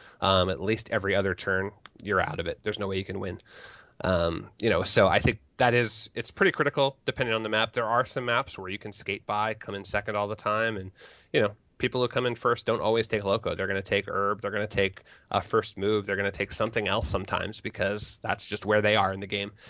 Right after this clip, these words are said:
Um, and I think one of the really important things as a good Age of Steam player is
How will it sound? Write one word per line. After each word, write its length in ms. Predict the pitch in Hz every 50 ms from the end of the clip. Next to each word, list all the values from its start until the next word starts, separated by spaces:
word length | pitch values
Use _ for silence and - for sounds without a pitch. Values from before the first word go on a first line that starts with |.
| - - - - -
Um, 220 | - 104 104 98 104
and 120 | - 123
I 60 | 123
think 220 | 120 123 131 117 - -
one 100 | - 117
of 40 | 123
the 80 | 113 98
really 280 | 101 127 139 120 95 - _ _ _ _ _ -
important 400 | 120 110 - 165 165 120 135 -
things 320 | - 110 101 90 90 90
as 180 | 76 101 95 -
a 220 | 98 90 87 87 - _ _ _ _ _
good 160 | - 139 127
Age 100 | 110 101
of 80 | 92 98
Steam 200 | - - 165 160
player 320 | - - 110 104 95 92 - - - _ _ _ -
is 260 | 120 123 113 107 -